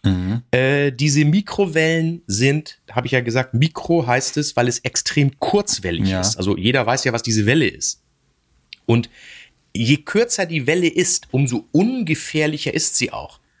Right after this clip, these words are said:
Speaker 1: Ja.
Speaker 2: Vereinfacht gesagt, ich kann eine Mikrowelle bei offener Tür betreiben, wenn ich einen Meter davon entfernt stehe.
Speaker 1: Mhm.
Speaker 2: Dann ist es ungefährlich, weil die Welle ist totgelaufen.
Speaker 1: Mhm.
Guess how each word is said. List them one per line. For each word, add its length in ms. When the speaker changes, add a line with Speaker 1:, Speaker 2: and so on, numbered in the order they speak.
Speaker 1:
Ja. 200
Speaker 2:
Vereinfacht 680
gesagt, 340
ich 140
kann 220
eine 100
Mikrowelle 600
bei 220
offener 400
Tür 220
betreiben, 680
wenn 120
ich 160
einen 100
Meter 240
davon 300
entfernt 360
stehe. 260
Speaker 1:
Mhm. 100
Speaker 2:
Dann 140
ist 140
es 240
ungefährlich, 640
weil 100
die 160
Welle 200
ist 220
totgelaufen. 680
Speaker 1:
Mhm. 320